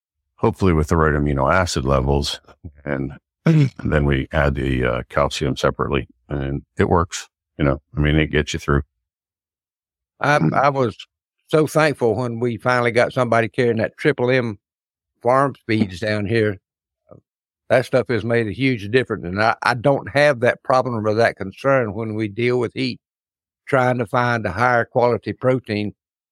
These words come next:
Speaker 2: Uh, it, it just was not available here in this area.
Speaker 1: Nah, it wasn't. I mean, it, you know, it was for a little while, then it wasn't for, you know, a couple years,
Speaker 2: Right.
Speaker 1: and then,
Speaker 2: Right.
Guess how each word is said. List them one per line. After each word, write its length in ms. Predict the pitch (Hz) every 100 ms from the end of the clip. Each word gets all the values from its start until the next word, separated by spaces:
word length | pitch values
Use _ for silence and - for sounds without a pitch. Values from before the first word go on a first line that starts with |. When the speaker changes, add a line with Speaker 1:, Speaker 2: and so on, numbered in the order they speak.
| -
Speaker 2:
Uh, 340 | 101 98 95 - _ _
it, 180 | 123 120 117
it 140 | 143
just 280 | 123 175 170
was 120 | 165 165
not 200 | 175 156
available 460 | 156 202 220 110
here 220 | 87 101
in 60 | 92
this 200 | 82 -
area. 280 | 90 95 - _ _ _ _ -
Speaker 1:
Nah, 240 | 55 - - _ _ _ _ _ -
it 80 | 92
wasn't. 400 | 65 60 67 - _
I 80 | 110
mean, 100 | -
it, 180 | 117 - _
you 100 | 101
know, 180 | 95 87
it 200 | 85 82
was 240 | 82 95
for 160 | 90 90
a 60 | 85
little 220 | 87 82
while, 520 | 82 82 80 82 78
then 500 | 76 73 73 73 76
it 180 | 76 73
wasn't 460 | 69 80 78 85 -
for, 480 | 73 73 76 76 - _ -
you 100 | 78
know, 100 | 71
a 60 |
couple 280 | 64 78 80
years, 420 | 73 76 76 73
Speaker 2:
Right. 120 | - 67
Speaker 1:
and 120 | 69
then, 220 | 73 71
Speaker 2:
Right. 100 | 71